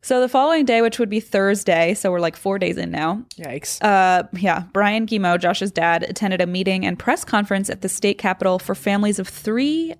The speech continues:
Speaker 1: other young people who went missing within an eleven-day period of each other.
Speaker 2: Oh.
Speaker 1: Yeah. So this is where it starts to get weird.
Speaker 2: Okay.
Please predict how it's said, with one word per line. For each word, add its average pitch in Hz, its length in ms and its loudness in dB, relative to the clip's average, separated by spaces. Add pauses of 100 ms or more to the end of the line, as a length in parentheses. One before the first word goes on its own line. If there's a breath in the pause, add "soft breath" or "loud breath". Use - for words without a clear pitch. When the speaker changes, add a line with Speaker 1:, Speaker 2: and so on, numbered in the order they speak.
(140)
Speaker 1:
other 220 340 2
young 196 320 0
people 170 460 0
who 185 160 2
went 180 240 0
missing 175 500 0
within 202 520 0
an 196 100 0
eleven-day 185 720 0
period 175 380 0
of - 100 -6
each - 220 -6
other. 180 360 0 (140)
Speaker 2:
Oh. 185 640 2
Speaker 1:
Yeah. - 320 2
So 180 220 0
this 190 100 0
is 240 60 2
where 196 160 4
it 170 60 0
starts - 240 -2
to - 60 -6
get - 160 -2
weird. - 440 -8
Speaker 2:
Okay. 185 360 -8